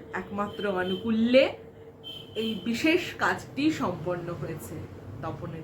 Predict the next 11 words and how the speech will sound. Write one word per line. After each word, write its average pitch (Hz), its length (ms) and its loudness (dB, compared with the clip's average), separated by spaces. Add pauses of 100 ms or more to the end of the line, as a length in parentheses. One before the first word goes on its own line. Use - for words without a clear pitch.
তো 170 60 -6
যার 156 360 -2
বড় 160 240 -6
নাই 151 260 -8
আনন্দ। 139 440 -8 (2000)
তারপর 165 500 -4 (680)
তার 208 260 8
নিজের 202 520 2
নামে 175 640 -2 (1040)
প্রথম 185 420 -2
দিন 175 200 -2